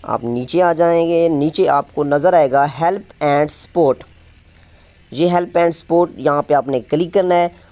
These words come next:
और उसके बाद सबसे ऊपर, ए, ये है हेल्प सेंटर, तो आपने हेल्प सेंटर पे क्लिक करना है।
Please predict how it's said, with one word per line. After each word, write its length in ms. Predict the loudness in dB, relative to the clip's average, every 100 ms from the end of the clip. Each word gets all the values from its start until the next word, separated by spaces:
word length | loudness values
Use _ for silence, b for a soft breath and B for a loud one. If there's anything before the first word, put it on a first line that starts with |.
| b
और 160 | -4 -2
उसके 200 | -2 0
बाद 220 | 0 0
सबसे 280 | -2 -4 -4
ऊपर, 220 | -2 0
ए, 460 | 0 0 0 2 0
ये 280 | 0 0
है 260 | 2 2 0 -4
हेल्प 160 | -6
सेंटर, 440 | -4 -4 -4 -6 -8 b b b -4
तो 60 |
आपने 260 | -2 -2 -4
हेल्प 260 | -4 -4
सेंटर 340 | -4 -6 -6 -10
पे 140 | -10
क्लिक 320 | -8 -6 -6 -8
करना 240 | -10 -10
है। 120 | -14